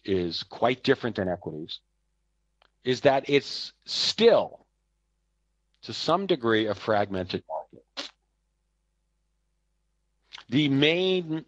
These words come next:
aggregator is E B S.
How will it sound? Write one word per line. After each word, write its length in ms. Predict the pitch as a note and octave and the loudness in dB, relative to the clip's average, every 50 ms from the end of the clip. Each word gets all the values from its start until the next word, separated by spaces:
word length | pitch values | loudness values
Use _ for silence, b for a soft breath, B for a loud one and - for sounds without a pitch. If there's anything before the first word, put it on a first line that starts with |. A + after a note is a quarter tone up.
| - | -4
aggregator 880 | - B2 C3 C#3+ C3+ C3+ C#3+ C3+ B2 B2+ B2+ C3+ C#3 C#3+ D3+ D#3+ D#3+ D3+ _ _ _ _ _ _ _ _ _ _ _ _ _ _ | 0 2 2 2 2 0 -2 -2 0 2 2 2 4 2 2 0 -2 -6 _ _ _ _ _ _ _ _ _ _ _ _ _ _
is 240 | - A2 G#2 G2+ A2+ | -14 -12 -12 -12 -12
E 140 | G2+ A2 G2+ | -12 -10 -8
B 200 | G#2 F#2+ F2+ F2+ | -6 -4 -4 -2
S. 380 | G2 C3 D3+ - - - - | -4 -4 -6 -8 -10 -12 -14